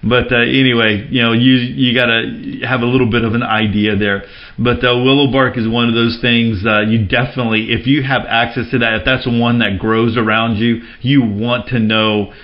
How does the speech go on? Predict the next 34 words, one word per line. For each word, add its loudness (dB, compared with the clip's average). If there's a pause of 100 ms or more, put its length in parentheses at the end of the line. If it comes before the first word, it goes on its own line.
(120)
you 2
wanna 2
know 0
that 0
one. -8 (400)
All 0
right, 2
so 0
let's 0
go 2
ahead 0
and -2
continue. 0
Number 2
two 2
is 2 (340)
turmeric. 2 (240)
Curcumin, 0
an 2 (100)
ingredient 2
in -2
tur-, -2
turmeric, 2 (300)
has 0
been 4
used 0
for -2
centuries -2
as 0
an -4
anti-inflammatory 0
to -2
treat -2
osteoarthritis -2